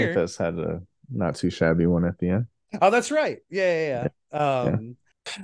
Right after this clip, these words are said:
Speaker 2: Yeah.
Speaker 1: um, so yes, it does have a little bit extra after, um, showing this trailer, but it is not a whole lot.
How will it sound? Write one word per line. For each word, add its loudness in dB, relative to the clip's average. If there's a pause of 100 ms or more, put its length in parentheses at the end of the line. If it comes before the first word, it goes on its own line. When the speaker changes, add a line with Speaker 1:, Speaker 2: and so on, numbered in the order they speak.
(140)
Speaker 2:
Yeah. 8
Speaker 1:
um, 4
so 4
yes, 4
it 4
does 6
have 6
a 6
little 6
bit 6
extra 0 (180)
after, -2 (840)
um, 2
showing 2
this -2
trailer, 0
but -2
it 4
is 4
not 2
a 2
whole 2
lot. -4